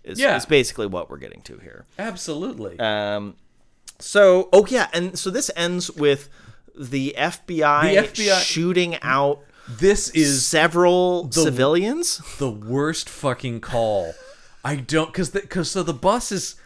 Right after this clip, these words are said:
Speaker 2: driving down the road, and you've got these two F B I snipers, and
Speaker 1: Yeah.
Speaker 2: one is like, "Well, I, I technically have a shot." Like,
Speaker 1: Yeah,
Speaker 2: and somebody goes,
Speaker 1: in a
Speaker 2: and,
Speaker 1: way.
Speaker 2: and, well, and I like we, at this point, you start to separate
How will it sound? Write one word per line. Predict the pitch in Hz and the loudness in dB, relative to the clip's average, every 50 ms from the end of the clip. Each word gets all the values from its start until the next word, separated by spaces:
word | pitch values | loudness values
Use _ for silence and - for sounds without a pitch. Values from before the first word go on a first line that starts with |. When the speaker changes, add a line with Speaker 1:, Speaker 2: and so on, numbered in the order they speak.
| _ _ _ - - - - - - _ - - | _ _ _ -20 -20 -20 -20 -20 -20 _ -20 -10
Speaker 2:
driving | 131 123 156 156 165 156 160 139 | -4 0 0 2 2 0 0 -2
down | 147 143 139 | -2 -2 -2
the | 135 131 | -2 -2
road, | 135 151 156 143 123 117 - | 0 0 2 2 0 -2 -4
and | 127 135 | -4 -4
you've | 139 143 135 | -4 -4 -2
got | - 190 208 214 - - | 0 0 0 0 0 -2
these | 147 147 135 123 - | -6 -6 -6 -6 -8
two | - - 175 165 160 | -6 -4 -4 -2 -2
F | 151 135 - | -2 -4 -4
B | - 135 | -2 0
I | 127 123 131 | 0 0 0
snipers, | 131 - - 123 107 101 95 - 90 85 - | -2 -4 -4 -4 -4 -4 -6 -8 -10 -8 -2
and | 131 123 | 0 0
Speaker 1:
Yeah. | 117 127 | 2 0
Speaker 2:
one | 139 139 | 0 -4
is | 123 - - | -6 -10 -12
like, | 104 95 92 87 - - _ - - - _ - - - | -12 -12 -14 -16 -18 -20 _ -20 -20 -20 _ -20 -20 -10
"Well, | 143 147 185 226 240 247 240 - - - - _ - - _ _ _ _ - | -4 0 2 4 4 2 0 -4 -12 -20 -20 _ -20 -20 _ _ _ _ -14
I, | - 185 - 156 160 160 | -12 -8 -4 -4 -2 0
I | 160 170 165 | 2 0 0
technically | - - - - 180 226 277 - - 311 - - 135 113 95 | 0 -2 -2 0 0 0 -2 -2 -6 -8 -6 -6 -6 -4 -4
have | 107 98 - | -4 -6 -8
a | 85 | -8
shot." | - - - 113 87 80 87 107 - | -10 -10 -10 -10 -10 -12 -12 -10 -6
Like, | - 135 117 110 110 | -4 -2 0 0 -2
Speaker 1:
Yeah, | - - - - - - - - 151 | -4 -6 -12 -18 -14 -8 -4 -2 -2
Speaker 2:
and | 160 - | -2 0
somebody | - 233 214 190 185 | 0 0 0 0 0
goes, | 143 165 156 151 127 143 - - | 2 2 2 0 0 -6 -8 -8
Speaker 1:
in | 165 - - | -4 0 0
a | 160 | 2
Speaker 2:
and, | 165 185 | 2 4
Speaker 1:
way. | 170 - 120 101 107 143 | 4 2 2 0 -2 -2
Speaker 2:
and, | 156 165 - - | -4 -6 -2 2
well, | 190 180 190 190 | 6 6 6 6
and | 190 190 | 6 4
I | 190 | 4
like | 208 262 277 269 - | 4 4 2 2 0
we, | 214 185 | -4 -2
at | - 151 131 | -4 -4 -4
this | - 226 - | -4 -8 -6
point, | - - 208 190 170 | -4 -2 -2 -2 -2
you | 156 147 | -4 -6
start | - - 165 151 151 151 | -2 0 0 0 0 -2
to | - | -2
separate | - 147 135 - - 123 117 110 104 | -2 0 0 0 0 -2 -2 -2 -4